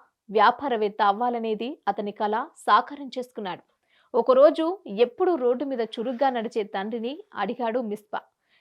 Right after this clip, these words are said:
"ఎందుకు మీరు నెమ్మదిగా నడవరు?" అని. దానికి చిరుమందహాసంతో తనతో చెప్పాడు ఇలా,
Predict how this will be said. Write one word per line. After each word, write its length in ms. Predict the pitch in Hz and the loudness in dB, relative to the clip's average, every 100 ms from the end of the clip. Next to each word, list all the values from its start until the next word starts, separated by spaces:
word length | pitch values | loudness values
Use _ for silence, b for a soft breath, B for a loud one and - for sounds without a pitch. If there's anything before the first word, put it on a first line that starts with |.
| - | 4
"ఎందుకు 320 | 277 359 403 | 6 6 2
మీరు 360 | 330 294 285 330 - | 0 -2 -4 -8 -10
నెమ్మదిగా 540 | 202 220 262 277 285 | -8 -6 -6 -4 -4
నడవరు?" 500 | 247 196 220 262 247 | -2 -4 -4 0 0
అని. 280 | 226 214 220 _ _ - | 0 -2 -6 _ _ -4
దానికి 340 | 196 202 208 - 247 | -2 -2 -4 -8 -6
చిరుమందహాసంతో 1000 | 262 254 240 233 214 - 208 208 254 302 - | -4 -4 -4 -4 -4 -6 -6 -2 -2 -2 -4
తనతో 240 | 214 254 302 | -4 -4 -8
చెప్పాడు 460 | 294 247 220 202 | -6 -6 -4 -4
ఇలా, 240 | 254 214 | -2 -4